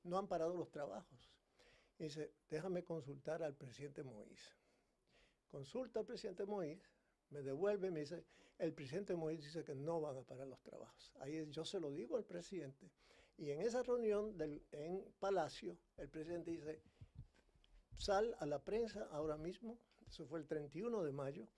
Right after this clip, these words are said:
y di que si no se para, hasta que no se paren los trabajos, no vamos a volver a una mesa, a la mesa técnica. Así efectivamente hice el treinta y uno de mayo. El dieciocho de, dieciséis de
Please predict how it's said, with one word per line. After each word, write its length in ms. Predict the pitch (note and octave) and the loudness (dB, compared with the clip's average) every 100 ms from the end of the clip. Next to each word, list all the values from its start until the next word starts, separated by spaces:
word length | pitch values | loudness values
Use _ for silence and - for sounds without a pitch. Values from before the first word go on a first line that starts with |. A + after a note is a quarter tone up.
| - - _ | -20 -20 _
y 80 | G3+ | 0
di 220 | G3 F#3 | 4 4
que 260 | E3+ D#3 - - | 4 -2 -2 -10
si 320 | - A#3+ G3+ | -4 2 6
no 160 | A3 | 6
se 160 | B3+ A3+ | 6 4
para, 260 | A3 F3 D3+ | 4 4 4
hasta 220 | - D#3 | 0 0
que 100 | D#3+ | 2
no 120 | A3 | 2
se 160 | A#3 A3 | 2 4
paren 260 | F#3+ F3+ | 4 4
los 140 | C#3+ C3+ | 0 -2
trabajos, 640 | C#3+ D3 F#3+ B3 A#3 - _ - _ | 0 2 2 -2 -8 -12 _ -20 _
no 400 | - E3+ F3+ G3 | -2 4 6 8
vamos 360 | F3+ F3 E3 D#3 | 8 8 4 2
a 40 | |
volver 480 | C#3 C#3 C#3 E3 A3+ - | 0 0 4 2 2 -6
a 100 | C#3+ | -6
una 240 | D3+ D3+ | -2 -2
mesa, 480 | C#3 C3+ B2+ C#3+ C3+ - - | -2 -2 -4 -8 -10 -12 -10
a 80 | |
la 120 | C#3+ C3 | -6 -2
mesa 260 | D3 C#3+ | -2 -2
técnica. 560 | - - A#2+ A2+ - - - _ _ _ - - - - | -6 -8 -10 -12 -16 -20 -20 _ _ _ -20 -20 -20 -16
Así 240 | A#2+ E3+ | -10 -4
efectivamente 840 | D3 D#3 C#3+ D3+ D3+ E3 G3 C4 | -4 -6 -4 -2 -2 -4 -6 -6
hice 240 | C#4 A3+ D#3+ | -4 -2 -2
el 140 | C#3 | -2
treinta 320 | D#3+ D#3 C#3+ | -2 -2 -2
y 20 | D3 | -2
uno 160 | D3 | -2
de 60 | B2+ | -4
mayo. 320 | A2 G#2+ A2+ _ - - - _ _ - | -8 -14 -16 _ -20 -20 -20 _ _ -2
El 220 | F3 E3+ | 0 2
dieciocho 520 | F3+ D#3 B3+ A#3 G#3 | 0 0 -2 4 4
de, 160 | F3+ D#3 | 4 2
dieciséis 540 | F3+ F3 F3+ G#3 A3+ | 0 0 0 2 2
de 100 | A#3 | 0